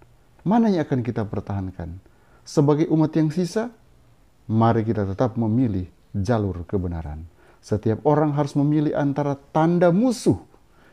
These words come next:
yang disimbolkan dengan binatang atau meterai Allah. Kapan kita harus mengambil keputusan, saudaraku? Sekarang saatnya.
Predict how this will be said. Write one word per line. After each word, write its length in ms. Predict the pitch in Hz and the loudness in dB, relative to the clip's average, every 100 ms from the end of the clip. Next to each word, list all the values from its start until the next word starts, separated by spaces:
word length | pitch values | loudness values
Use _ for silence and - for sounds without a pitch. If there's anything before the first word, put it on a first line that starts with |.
| - | 0
yang 160 | 123 135 | 2 4
disimbolkan 540 | 127 131 139 139 135 | 2 2 4 2 0
dengan 160 | 131 127 | 0 0
binatang 340 | 147 160 160 123 | 0 -2 -4 -2
atau 340 | 127 160 156 - - | 0 -2 -2 -8 0
meterai 560 | 165 196 196 175 165 | 2 2 2 0 -2
Allah. 320 | - 123 87 78 _ _ _ _ _ _ _ _ - - | -2 -4 -6 -10 _ _ _ _ _ _ _ _ -8 -2
Kapan 300 | 185 131 104 | 0 2 0
kita 180 | 113 107 | 0 -2
harus 140 | - | -2
mengambil 320 | 104 98 95 | -2 -2 -2
keputusan, 400 | 87 87 85 87 | -6 -8 -8 -8
saudaraku? 400 | 80 90 90 - - _ _ _ _ _ _ _ _ _ _ _ _ _ _ - | -8 -10 -10 -14 -20 _ _ _ _ _ _ _ _ _ _ _ _ _ _ -12
Sekarang 640 | - - - 143 143 131 | -4 -2 2 4 4 4
saatnya. 560 | 131 113 - 110 95 | 2 2 2 -2 -4